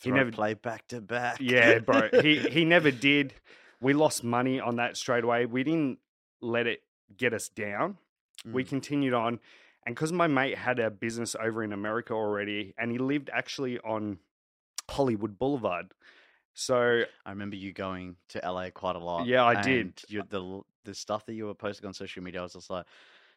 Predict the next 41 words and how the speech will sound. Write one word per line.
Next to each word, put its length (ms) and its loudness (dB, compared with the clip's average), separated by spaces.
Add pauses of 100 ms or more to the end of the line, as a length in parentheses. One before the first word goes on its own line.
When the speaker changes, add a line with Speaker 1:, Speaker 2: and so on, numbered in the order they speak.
(360)
Speaker 2:
"Damn, 300 -10
this 160 -10
kid 240 -6
is 140 0
living 600 6
the 100 2
Speaker 1:
<laughs> 100 -2
Speaker 2:
dream, 380 2
man." 400 -2
Like, 240 -4
partying 360 -6
with, 160 -6
you 140 -10
know, 160 -2
A-listers, 540 -4
going 220 -2
to 80 -12
these 120 -8
wild 460 -2
L 160 0
A 80 -2
parties. 600 -4 (220)
Speaker 1:
But 320 6
isn't 220 -2
that 180 -4
funny? 400 -4
Social 420 -6
media, 720 -2
like, 320 -4 (280)
what 320 -4
people 280 -6
perceive 600 -6
of 180 -4
what's 220 -4
happening, 320 -4
people 340 -8
probably 260 -8
thought, 300 0
"Yeah, 180 0
I 40 4
was, 200 -2